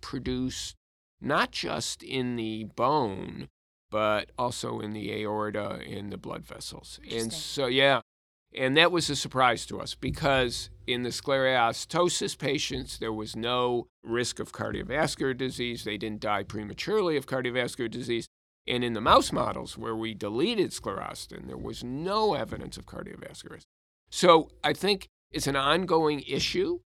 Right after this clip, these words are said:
Speaker 1: The F D A decided that they would put a flag on the indication and say that individuals at high risk of cardiovascular events probably should not be treated with romosozumab.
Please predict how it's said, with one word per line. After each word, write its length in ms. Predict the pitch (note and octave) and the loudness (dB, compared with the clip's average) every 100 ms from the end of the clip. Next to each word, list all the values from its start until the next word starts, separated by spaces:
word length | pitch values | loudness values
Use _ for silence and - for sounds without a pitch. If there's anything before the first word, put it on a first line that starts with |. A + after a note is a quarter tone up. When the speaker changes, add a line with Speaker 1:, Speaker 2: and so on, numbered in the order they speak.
| _ _ - | _ _ -2
Speaker 1:
The 160 | C3 | 2
F 140 | C3 - | 2 2
D 140 | C3+ | 4
A 120 | C3 | 6
decided 580 | B2+ B2+ B2+ B2 B2 A#2+ | 4 0 2 2 2 -2
that 160 | A#2 A2+ | -4 -2
they 160 | A#2 A#2 | 0 0
would 260 | A#2 G#2+ | -2 -4
put 160 | A2+ A2+ - A2 | -4 -6 -8 -4
a 220 | G#2+ G#2 | -4 -4
flag 480 | - A#2+ C3 C3+ B2+ | -4 2 4 4 4
on 300 | A#2+ A#2 A#2 | 2 2 0
the 380 | A2 A2 A2 | 0 0 -2
indication 720 | B2+ A#2 A#2+ B2+ D3 - B2+ A#2 | -2 -4 -2 -2 -2 -2 -4 -6
and 120 | A#2 | -6
say 300 | B2+ A2+ A2 | -4 -2 -2
that 240 | A2+ G#2+ | -4 -4
individuals 640 | A2+ A2+ A2 A2 A2+ G#2 | -6 -6 -6 -4 -4 -4
at 140 | G#2 F2+ | -6 -4
high 120 | A2 | -2
risk 300 | A2 A#2 - | -2 -6 -8
of 100 | G#2 | -10
cardiovascular 920 | - G#2+ G#2 A2 A#2+ C#3 - A2+ G#2+ | -6 -4 -4 -4 -2 -4 -4 -2 -2
events 480 | G2+ A#2+ A#2 - - | -2 -2 -2 -4 -10
probably 400 | - A#2 - A2+ | -10 -8 -8 -8
should 180 | - G2+ | -8 -6
not 280 | G2 A2 D3 | -6 -6 -8
be 100 | C3+ | -10
treated 420 | - A2+ B1 - | -10 -10 -10 -12
with 140 | - | -10
romosozumab. 840 | B1 A#1 - - - - - A#2+ | -8 -8 -8 -10 -10 -10 -10 -10